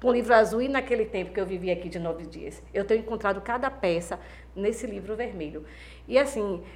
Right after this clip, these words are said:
é uma ferramenta que Deus utiliza como canal a apóstola. Mas assim, a fonte é o Espírito Santo. E muitas vezes eu digo a ela, "Me ajuda."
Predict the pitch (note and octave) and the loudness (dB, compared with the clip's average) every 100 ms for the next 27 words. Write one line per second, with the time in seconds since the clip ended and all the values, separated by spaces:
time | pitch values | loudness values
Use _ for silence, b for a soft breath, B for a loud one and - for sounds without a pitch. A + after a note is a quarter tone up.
0 | - B3+ D4 E4 D4+ C4+ B3 A3+ A3+ B3+ | 0 6 8 6 4 4 4 4 2 0
1 | A#3 B3 G3+ A#3+ C4+ A#3 B3 A#3 A3+ C#4 | -2 -2 2 6 6 4 -2 -2 -2 0
2 | C#4 A#3 A3+ G#3+ G3+ F#3+ A3 C4+ - - | 0 0 -2 -2 -2 2 4 4 2 -6
3 | - - A#3+ - G3+ D#3+ - D#2 - - | -14 -2 -2 2 2 2 -4 -10 -12 -18
4 | - - - - - - - G#3+ A3+ C#4+ | -20 -20 -20 -20 -20 -12 2 6 8 8
5 | C#4 A3+ - B3+ - C#4+ D#4+ D#4 F#4+ - | 4 2 6 6 4 -2 4 4 4 2
6 | A3+ A3 - F3+ D#3 G#3+ C4 D4+ C#4+ C4+ | -2 -2 -6 -6 -4 -2 2 4 4 6
7 | D4 D#4 D4 E4+ F#4+ C4+ D4+ - B B | 4 4 2 6 8 8 4 2 B B
8 | B - F#4+ G4+ D4 F4 G#4 B3+ G3 | B 2 4 6 6 6 8 8 6